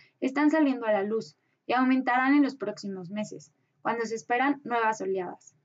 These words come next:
Como todavía no se dispone de un tratamiento o vacuna específico contra la enfermedad, el nuevo conocimiento de otras posibilidades para prevenir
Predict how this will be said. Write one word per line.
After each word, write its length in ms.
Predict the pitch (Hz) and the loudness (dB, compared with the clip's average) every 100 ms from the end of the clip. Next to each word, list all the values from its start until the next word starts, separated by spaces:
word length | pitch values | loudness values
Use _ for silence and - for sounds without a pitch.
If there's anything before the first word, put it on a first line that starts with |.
| _ _ _ - | _ _ _ -2
Como 300 | 339 359 320 | 4 4 4
todavía 400 | 403 494 494 370 | 2 2 2 2
no 80 | 349 | 2
se 140 | 311 | 0
dispone 460 | 226 - 220 220 220 | -2 -4 -6 -4 -6
de 100 | 226 | -8
un 120 | 226 | -4
tratamiento 760 | - - 208 208 202 214 214 - | -4 -2 -2 -4 -4 -4 -4 -2
o 100 | 220 | 0
vacuna 400 | 214 214 240 269 | 0 -2 0 0
específico 680 | 285 202 170 190 190 202 | 0 -6 -8 -10 -6 -6
contra 320 | 202 190 185 190 | -4 -6 -2 -2
la 60 | |
enfermedad, 640 | 190 160 190 190 196 202 - _ _ _ _ | -4 -6 -8 -6 -4 -4 -4 _ _ _ _
el 140 | 269 320 | 2 4
nuevo 240 | 359 427 | 4 2
conocimiento 600 | 320 254 220 208 214 214 | 2 0 -2 -4 -4 -2
de 60 | 226 | -4
otras 280 | 220 269 | -2 -2
posibilidades 800 | 269 220 196 190 190 196 190 180 | -2 -6 -4 -4 -2 0 -2 -2
para 340 | - 208 208 208 | -6 -4 -2 -2
prevenir 560 | 202 202 196 233 226 | -2 -2 -4 -8 -10